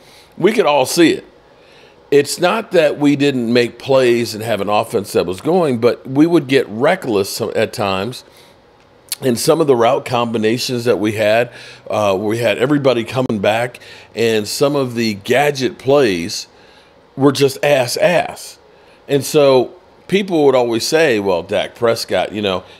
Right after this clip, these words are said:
he's doing good for a guy who was drafted in the fourth round, but he doesn't have the talent of a guy like, let's say, Justin Herbert." Um,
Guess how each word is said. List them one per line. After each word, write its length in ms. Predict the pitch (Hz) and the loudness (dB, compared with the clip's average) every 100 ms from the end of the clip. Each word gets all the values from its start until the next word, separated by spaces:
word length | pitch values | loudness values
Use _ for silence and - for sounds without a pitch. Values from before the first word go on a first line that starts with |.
| _ | _
he's 240 | 190 156 | -6 -2
doing 380 | 151 147 123 104 | 2 4 2 2
good 280 | 113 131 110 | 4 4 2
for 280 | - 101 | -2 -2
a 20 | 90 | 0
guy 220 | 98 95 | 0 0
who 60 | 95 | -2
was 140 | 87 | -8
drafted 340 | 95 90 90 | -4 -4 -4
in 20 | 85 | -14
the 80 | |
fourth 320 | 80 104 87 - | -8 -4 -4 -2
round, 320 | 120 113 95 - - - _ | -2 -2 -6 -12 -20 -20 _
but 120 | 123 | 0
he 120 | 139 | 2
doesn't 280 | 165 151 127 | 2 2 0
have 200 | 127 113 | -2 -2
the 80 | 104 | -4
talent 480 | 95 135 139 143 104 | -8 -4 -2 0 -2
of 120 | 98 | -4
a 40 | |
guy 280 | 87 82 82 | -4 -4 -4
like, 340 | 80 85 76 - | -6 -8 -8 -10
let's 220 | 90 92 | -10 -8
say, 320 | - 82 80 | -6 -4 -4
Justin 520 | 92 - 76 - - | -6 -10 -10 -12 -16
Herbert." 420 | 90 143 127 - - _ _ _ - - - _ _ - | -2 0 0 -4 -16 _ _ _ -20 -20 -20 _ _ -4
Um, 520 | 120 110 107 98 95 | -2 0 -2 -6 -12